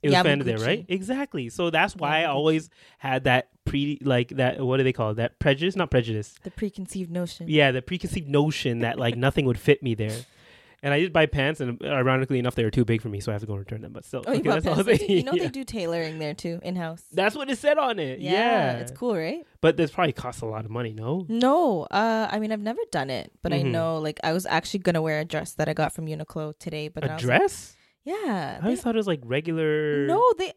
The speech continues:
Speaker 2: uh, did you not, like, look around? Or you just kinda did, like, an in and out type of thing?
Speaker 1: Yeah, I kinda was just in and out. Yeah.
Speaker 2: No,
Speaker 1: I
Speaker 2: like,
Speaker 1: saw the
Speaker 2: you
Speaker 1: t-shirts. I was like, "Oh, let me get a couple of these and go."
Speaker 2: And you went to the Square One location?
Speaker 1: Yeah.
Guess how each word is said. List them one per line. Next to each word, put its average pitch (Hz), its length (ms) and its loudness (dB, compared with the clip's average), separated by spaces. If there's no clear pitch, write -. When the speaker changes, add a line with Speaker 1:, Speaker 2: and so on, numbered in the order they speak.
Speaker 2:
uh, - 180 -8
did 247 160 -8
you 311 60 -4
not, 427 140 0
like, 440 120 0
look 240 200 2
around? 185 340 2
Or 233 60 -4
you 233 80 -2
just 226 120 -6
kinda 226 160 2
did, 190 140 0
like, 185 140 -2
an 185 100 -6
in - 80 -4
and 160 140 -4
out 160 160 -6
type - 160 -10
of - 80 -14
thing? - 180 -12
Speaker 1:
Yeah, 160 140 4
I 156 40 6
kinda 147 180 0
was 113 140 -4
just - 100 -10
in 127 80 -6
and 117 120 -4
out. 113 320 -8
Yeah. 113 300 -4
Speaker 2:
No, 302 220 0
Speaker 1:
I 277 100 2
Speaker 2:
like, - 60 2
Speaker 1:
saw 156 140 4
the - 60 0
Speaker 2:
you 233 60 -4
Speaker 1:
t-shirts. 131 340 -2
I - 20 -14
was 113 60 -12
like, 117 100 -4
"Oh, 156 140 2
let 123 120 -2
me 127 60 -2
get 123 120 0
a 117 40 -2
couple - 240 -4
of 110 60 -4
these 117 160 -4
and 107 100 -10
go." 110 240 -10
Speaker 2:
And 196 140 0
you 208 60 0
went 226 100 -4
to 269 80 -2
the 208 100 -2
Square 180 380 0
One 160 200 -4
location? 302 460 -6
Speaker 1:
Yeah. 135 400 2